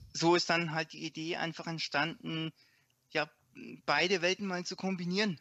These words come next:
Also die Automobilwelt und die Technologiewelt. Ähm, und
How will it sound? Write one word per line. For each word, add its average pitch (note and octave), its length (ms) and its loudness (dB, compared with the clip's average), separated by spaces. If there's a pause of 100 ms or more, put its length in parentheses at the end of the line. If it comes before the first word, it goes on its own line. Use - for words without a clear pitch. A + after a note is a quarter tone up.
Also D3+ 320 -2 (580)
die E3+ 80 0
Automobilwelt F#3+ 880 2
und - 480 -2
die D#3+ 280 -8 (300)
Technologiewelt. E3 1040 2 (1080)
Ähm, C#3 500 0 (280)
und D3 200 -6